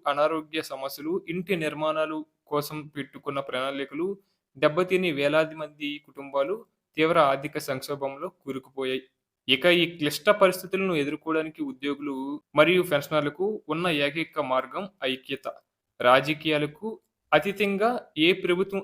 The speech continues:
అధికారంలో ఉన్నా ఉద్యోగ సంఘాలు ఒకే తాటిపైకి రావాలి. ఉపాధ్యాయులు గతంలో డిఏ సాధన కోసం చూపిన పోరాట పటిమను ఇప్పుడు అన్ని సంఘాలు ఆదర్శంగా తీసుకోవాలి.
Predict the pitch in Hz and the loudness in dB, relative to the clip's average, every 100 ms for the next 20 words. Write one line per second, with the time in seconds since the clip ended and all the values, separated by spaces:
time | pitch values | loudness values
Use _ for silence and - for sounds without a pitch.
0 | 160 151 156 165 165 160 151 151 196 196 | -2 -2 -2 -2 -2 -6 -6 -6 -6 -6
1 | 139 147 151 - 143 143 147 135 127 - | -8 -8 -6 -6 -4 2 2 0 -6 -4
2 | 147 143 135 - 139 135 127 120 127 131 | -2 -2 -2 -6 -12 -2 0 2 -2 -6
3 | _ _ _ _ - 127 147 147 147 156 | _ _ _ _ 0 4 8 6 6 2
4 | 151 139 135 147 147 135 135 147 147 139 | 2 0 -2 -2 -4 -4 -4 -4 -2 -2
5 | 139 139 143 - 143 - 135 131 135 - | -2 -6 -10 -12 -14 -12 -12 -8 -8 -2
6 | 131 135 147 147 135 - _ - 135 143 | 2 4 4 4 -2 -2 _ -4 -2 -2
7 | 139 180 - 170 175 185 - 156 180 180 | -2 -4 -6 -10 -4 -2 0 -2 -4 -6
8 | 175 170 175 175 170 - 135 151 - 151 | -8 -2 -2 -2 -4 -2 -2 -4 -10 -10
9 | 156 202 - _ _ 160 151 160 143 135 | -6 -6 -8 _ _ 0 0 0 0 2
10 | 135 | 2